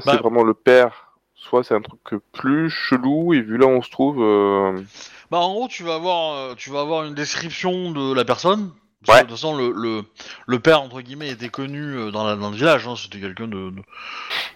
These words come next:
Speaker 1: qui était là depuis, depuis, euh, des années, euh, tout le monde le connaissait, et cetera. Donc tu vas avoir une description, euh, détaillée de, ce, de cette personne.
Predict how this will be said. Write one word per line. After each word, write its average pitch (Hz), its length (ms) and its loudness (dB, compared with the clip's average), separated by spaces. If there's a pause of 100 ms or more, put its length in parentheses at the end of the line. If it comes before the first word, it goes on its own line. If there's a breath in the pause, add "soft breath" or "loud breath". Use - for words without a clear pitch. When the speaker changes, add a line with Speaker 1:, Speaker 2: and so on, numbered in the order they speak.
Speaker 1:
qui 101 60 -6
était 101 120 0
là 104 80 6
depuis, 98 300 -2 (100)
depuis, 92 300 -4
euh, 92 140 0
des 95 120 -2
années, 131 460 2
euh, 98 220 -4
tout 104 140 -16
le 107 40 -6
monde 107 120 -4
le 98 60 -4
connaissait, 92 420 -6
et 95 40 -10
cetera. 107 560 2 (680 loud breath)
Donc 117 180 -4
tu - 140 -8
vas 151 120 2
avoir 151 240 2
une 139 100 -8
description, 131 840 -4
euh, 104 40 -2
détaillée 120 400 0
de, 104 220 -6
ce, 90 400 -6
de 85 80 -12
cette - 220 -10
personne. 156 560 2